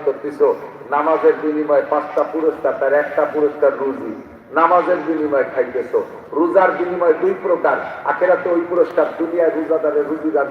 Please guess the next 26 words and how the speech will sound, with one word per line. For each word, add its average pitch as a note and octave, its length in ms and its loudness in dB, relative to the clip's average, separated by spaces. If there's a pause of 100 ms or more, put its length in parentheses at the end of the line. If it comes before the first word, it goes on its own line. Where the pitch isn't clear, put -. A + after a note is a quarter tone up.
বরকত C#3 300 -2
আল্লাহ A#2+ 180 -2
বাড়াই G#2+ 320 -2
দেয়।" G2+ 140 -4 (280)
এমন F3 180 2 (120)
করে D#3 200 2
বলতে D3+ 260 2
গেলে C#3+ 220 -2
বহু C#3 220 -2
সময় C3+ 200 -2
লাগবে। A#2 280 -2 (280)
প্রত্যেকটা G3+ 560 2
ইবাদতের F3+ 600 2
একটা D#3+ 260 0
বিনিময় D#3+ 520 0
তুমি D#3 200 -2
বা D3+ 160 2
দুনিয়ায় D3+ 400 2
পাচ্ছ, C#3 320 2 (400)
এর G3 240 6
বিনিময়ে F3+ 420 2
তুমি D#3+ 160 0
এতদিন E3 460 0
খেয়ে F3 180 0
পাচ্ছ, D3+ 320 2 (360)
দুনিয়ায় F3 320 4